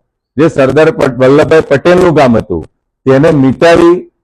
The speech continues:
અને આણંદ મહાનગરપાલિકામાં મેળવી તેનું નામ, તેનું સન્માન અને આખો વારસો ભૂંસવાનો પ્રયત્ન કરવામાં આવ્યો છે.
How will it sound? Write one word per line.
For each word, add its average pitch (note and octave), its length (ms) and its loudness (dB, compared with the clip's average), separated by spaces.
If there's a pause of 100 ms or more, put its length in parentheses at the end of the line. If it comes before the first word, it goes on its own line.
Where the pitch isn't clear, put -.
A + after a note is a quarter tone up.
અને C#3+ 120 -2
આણંદ D#3 400 0
મહાનગરપાલિકામાં D#3+ 1080 0 (100)
મેળવી D#4 360 0 (540)
તેનું D3 320 0
નામ, D#3 340 0
તેનું D#3 460 -6
સન્માન D3+ 680 -2 (300)
અને D#3 120 -4
આખો - 220 -2
વારસો - 760 -2
ભૂંસવાનો D3 460 -2
પ્રયત્ન C#3 500 -2
કરવામાં B2+ 520 -2
આવ્યો C3+ 220 0
છે. - 200 -6